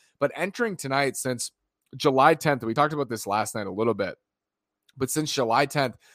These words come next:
a seven oh one O P S since July tenth. That's not bad, but a three thirteen on base percentage is well below what you'd expect from Luis Arraez. They need a couple things to happen here. They need Louis to get back to who he was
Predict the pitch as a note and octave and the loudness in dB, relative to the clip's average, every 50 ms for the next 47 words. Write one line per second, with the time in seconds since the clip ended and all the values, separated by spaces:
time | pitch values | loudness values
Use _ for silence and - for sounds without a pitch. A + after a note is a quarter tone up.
0 | _ _ - - C3+ B2+ - - - E3+ E3+ F3 G3+ F#3+ E3 D3+ C#3+ C3 B2+ C3 | _ _ -2 -2 0 2 2 2 4 4 4 4 4 4 4 4 4 4 4 4
1 | C#3+ - - A#2 A#2+ A2+ - A#2+ A2 A2 G#2+ - - - - - - _ _ _ | 2 2 0 0 0 0 -2 -4 -2 -2 -2 -2 -4 -8 -12 -14 -14 _ _ _
2 | _ _ _ _ - - D3+ D3 C#3 - - C3+ A#2 A#2+ B2 B2+ - C3 A2+ G#2 | _ _ _ _ -6 -2 -2 -2 0 0 0 2 4 6 4 4 4 0 -2 2
3 | - D#3 F3 - A#3 A3+ E3+ A#2+ A2 - _ - A#2+ A#2+ C3 B2+ G2 E2+ C#2+ C#2+ | 2 2 2 2 2 2 2 0 -2 -8 _ 2 4 4 4 4 2 0 -4 -10
4 | - - A#2+ B2 C3+ C3 B2 - - - - D3+ F3+ G#3 G#3 - - F3 D#3+ B2+ | -14 -10 -4 -2 -2 -2 -2 -6 -12 -8 -2 -2 -2 -2 -2 -2 0 0 0 -2
5 | - - D#3 D3+ C#3+ B2+ A#2 G#2+ A2 A#2 A#2 - - A#2+ A2 - A#2 A2 G#2+ G2+ | -4 -6 -4 -2 0 0 0 0 -2 -4 -4 -4 -6 -8 -8 -6 -6 -6 -8 -8
6 | - G#2+ G2+ G#2 G#2+ A#2 C3 C#3+ C3+ C3+ B2 A#2+ A#2 A#2 B2 A2 G#2+ G#2+ G2 G#2 | -12 -14 -8 0 2 4 4 4 4 2 0 0 0 0 -2 -4 -6 -8 -8 -8
7 | - - - A#2 A2 G#2 - G#2 G#2 G2+ G2+ G2+ G#2 G2+ - - G2+ G2 F#2 F2 | -8 -4 -2 -2 -2 -2 -4 -10 -12 -10 -8 -6 -6 -6 -6 -6 -4 -4 -4 -6
8 | F#2 - _ _ _ _ _ _ _ - - - - C#3+ E3 G3 G3+ F#3+ F3 - | -10 -14 _ _ _ _ _ _ _ -20 -16 -2 4 4 4 6 6 2 2 2
9 | - E3+ D3 D3 D3 C3+ - C3+ B2+ - - - A2 A2+ A2 G#2 G2 - G2+ G2+ | 4 2 4 2 2 0 -2 -4 -4 -4 -8 -6 -4 -2 -2 -2 -4 -6 -10 -12
10 | G#2 G#2+ F2 - - _ _ _ _ _ _ _ _ - C#3 D3+ E3 F3 F3 E3 | -12 -12 -12 -14 -16 _ _ _ _ _ _ _ _ -2 0 0 2 0 -2 -2
11 | C#3 C3 C3 C#3+ D3 E3 F3 F#3 F#3 F3 - F3+ D3 C3 - C#3+ C#3 B2+ - - | -2 0 2 4 6 6 6 4 2 0 0 -2 -2 0 2 0 0 0 2 2
12 | A2+ A#2 B2 - - C3 A#2 A2+ C3 B2 A#2+ A2+ C3+ B2+ A#2+ A2 G2 G#2+ G#2 G#2 | 2 2 2 0 -4 -8 -6 -4 -2 -4 -4 -2 -2 -4 -2 0 2 2 4 4
13 | G#2+ G#2 G#2 - - - | 2 0 -2 -4 -8 -10